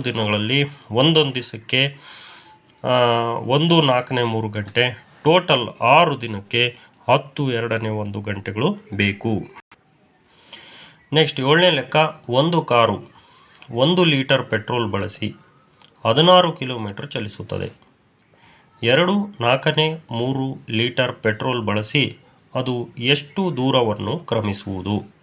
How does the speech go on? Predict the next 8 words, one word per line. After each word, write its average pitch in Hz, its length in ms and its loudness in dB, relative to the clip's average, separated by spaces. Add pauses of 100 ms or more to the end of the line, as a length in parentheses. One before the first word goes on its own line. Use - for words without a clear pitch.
(1160)
ಒಂದು 127 180 -4
ಕಾರು 135 480 2 (180)
ಒಂದು 127 260 2
ಲೀಟರ್ಗೆ 123 460 -2 (280)
ಹದಿನಾರು 143 480 4
ಕಿಲೋಮೀಟರ್ 135 560 -6 (220)
ಚಲಿಸ್ತದೆ. 110 640 -2 (1000)
ಅದನ್ನೇ 147 560 0